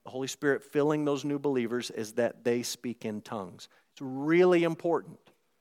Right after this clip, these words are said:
that you understand this progression in Acts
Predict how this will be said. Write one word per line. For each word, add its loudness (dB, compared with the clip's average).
that -4
you 0
understand 0
this -2
progression -2
in -2
Acts -6